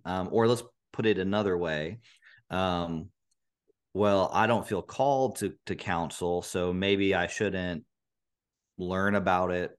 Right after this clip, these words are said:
study it, or, or go any deeper with it. Um, so I've had some people kind of approach me and just be like, "Well, I'm not called to counsel, so I don't need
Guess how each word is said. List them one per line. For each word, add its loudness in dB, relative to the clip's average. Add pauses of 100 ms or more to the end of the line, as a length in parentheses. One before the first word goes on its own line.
(120)
study -2
it, -2
or, -4
or -6
go -2
any -2
deeper -6
with -4
it. -6 (1080)
Um, -4
so 2
I've 2
had 2
some 2
people 2
kind 0
of -6 (220)
approach -2
me 0
and 0
just -2
be 2
like, 0
"Well, 4
I'm 2
not 2
called 2
to -8
counsel, -4
so -2
I 2
don't 0
need -2